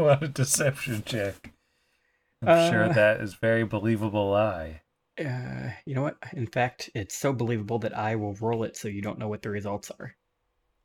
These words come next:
Speaker 1: Well, I do have a plus thirteen in deception.
Speaker 2: <laughs> All right.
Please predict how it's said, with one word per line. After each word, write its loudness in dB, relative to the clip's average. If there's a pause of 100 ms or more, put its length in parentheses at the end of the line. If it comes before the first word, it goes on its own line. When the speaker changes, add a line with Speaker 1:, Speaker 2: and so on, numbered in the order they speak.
(1040)
Speaker 1:
Well, 6
I 6
do -2
have 2
a -4
plus -2
thirteen -4
in -6
deception. -10 (1500)
Speaker 2:
<laughs> 2 (2250)
All 0
right. -2